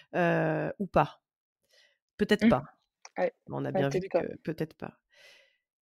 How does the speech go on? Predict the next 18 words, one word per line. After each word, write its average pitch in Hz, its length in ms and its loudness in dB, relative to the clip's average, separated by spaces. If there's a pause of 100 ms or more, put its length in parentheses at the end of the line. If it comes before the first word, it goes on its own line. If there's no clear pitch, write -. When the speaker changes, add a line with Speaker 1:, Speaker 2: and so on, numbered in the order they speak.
(220)
Speaker 1:
Tu - 140 -2
l'as 202 140 10
à 202 40 12
moitié 269 300 10
dit 240 220 6
tout 233 160 -2
à 185 100 8
l'heure. 165 500 0 (140)
Ça - 240 4
reste 233 240 4
quand 220 60 2
même 214 180 6
dans 196 200 4
un 185 60 4
coin 208 200 2
de 214 80 4
la 190 120 6
tête ? - 460 -2